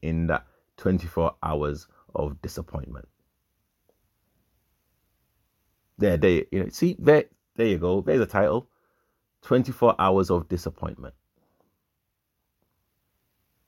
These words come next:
Keep on growing, people.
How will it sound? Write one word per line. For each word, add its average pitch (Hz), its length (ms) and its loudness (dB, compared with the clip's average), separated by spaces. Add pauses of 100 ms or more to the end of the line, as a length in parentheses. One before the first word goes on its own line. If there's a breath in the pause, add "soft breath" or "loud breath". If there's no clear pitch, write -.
(1160)
Keep 101 220 2
on 87 100 6
growing, 80 220 0
people. 80 400 -10